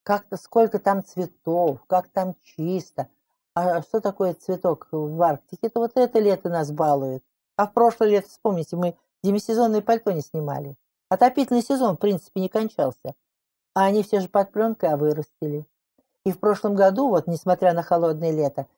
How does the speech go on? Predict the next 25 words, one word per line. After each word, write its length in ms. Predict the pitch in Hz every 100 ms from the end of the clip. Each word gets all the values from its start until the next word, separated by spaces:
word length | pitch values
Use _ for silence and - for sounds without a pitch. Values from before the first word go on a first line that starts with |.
| _ _
мы 160 | 175 196
подвели 500 | 202 185 196 190 190
итоги 560 | - 262 262 185 147 - _ -
выставкой 760 | 170 226 240 - 156 - - 131
«Кто 320 | _ - 254
что 260 | - -
вырастил 520 | 226 214 175 - 170 151
у 40 |
себя». 440 | 139 147 139 127 - _ _ _ _
И 120 | - 185
кто 260 | - 254
собрал 440 | 262 226 214 220 208
с 140 | - -
тундры, 500 | 214 180 151 139 120
дары 280 | 156 175 202
севера 460 | - - 175 151 147
назвали. 560 | 147 139 147 135 135 - _ _
Так 140 | - -
вы 100 | 175
знаете, 420 | 196 196 - 147 _ _ _ -
откликнулись 960 | 185 - 196 214 294 - 233 160 131
выставить 640 | 156 170 240 - 180 160 -
свои 460 | 175 196 208 147 - _ _ _ _ _ _ _ _ _ _ -
выращенные 840 | 147 151 233 233 196 - 180 170
овощи, 720 | - 208 202 160 - - 131